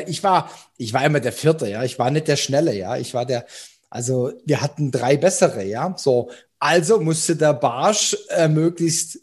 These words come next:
möglichst wenig laufen, ja. <laughs> Ähm, ich war sehr schnell im Antritt, ja, aber dann zum Schluss bin ich irgendwie,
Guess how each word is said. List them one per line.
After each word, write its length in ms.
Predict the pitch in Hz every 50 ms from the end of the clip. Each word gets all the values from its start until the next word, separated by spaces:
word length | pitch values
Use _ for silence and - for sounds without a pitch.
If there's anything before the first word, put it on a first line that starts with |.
| _ _
möglichst 580 | 156 160 170 175 170 - 156 135 - 131 127 135
wenig 500 | 151 156 160 180 185 208 233 214 - -
laufen, 480 | 202 185 180 226 262 240 - - 302 370 415 403 - _ _ _ _ _ _ _ _ _ _ _ _
ja. 320 | - 139 131 151 226 349 415 349 - - - - - -
<laughs> 440 | 240 233 - - - - 285 - - _ _ _ 175
Ähm, 460 | 165 165 165 165 165 170 170 160 160 165 190 170 - _
ich 240 | _ - 170 123 139
war 160 | 151 165 151
sehr 180 | 156 170 165
schnell 220 | 160 - 165 165 156
im 120 | 151 -
Antritt, 600 | 107 135 180 214 214 - - 302 381 - - - _ -
ja, 300 | 131 131 147 214 - -
aber 260 | - 156 156 160 165
dann 220 | 156 160 165 165 165
zum 180 | - 165 160
Schluss 420 | 160 - 156 156 151 156 - - -
bin 120 | - 135
ich 160 | 135 127 113
irgendwie, 600 | 123 127 135 131 127 123 120 131 131 117 - _